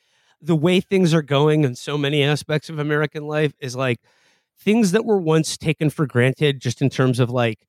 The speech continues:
do I pay money for this product that I can use after I buy it? Or, like, the expectations that you have of, like, what exchanging money for a good or service entitles you to is now being, like, that only encompasses, like,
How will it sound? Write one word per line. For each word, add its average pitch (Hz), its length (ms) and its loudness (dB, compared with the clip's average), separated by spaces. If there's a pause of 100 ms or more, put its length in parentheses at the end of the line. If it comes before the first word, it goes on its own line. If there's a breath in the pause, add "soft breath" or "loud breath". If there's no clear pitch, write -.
(500)
do 135 140 2
I 135 120 2
pay 151 220 0
money 147 380 2
for 139 160 -2
this 135 160 0
product 175 720 0
that 147 160 -2
I 147 80 2
can 151 220 0
use 165 380 2
after 147 300 0
I 139 60 0
buy 156 300 2
it? 110 200 0 (440)
Or, 170 80 2
like, 165 200 2
the 190 140 -2
expectations 196 800 0
that 156 100 -6
you 151 120 -2
have 143 320 2
of, 139 120 -2
like, 135 180 0
what 160 200 0
exchanging 151 600 0
money 147 360 2
for 156 180 -2
a 135 60 2
good 139 180 0
or 147 100 2
service 131 460 0
entitles 131 460 0
you 160 120 2
to 170 300 0 (520 loud breath)
is 165 140 2
now 190 140 2
being, 175 220 2
like, 160 160 0
that 214 160 0
only 240 240 2
encompasses, 175 600 0
like, 143 180 0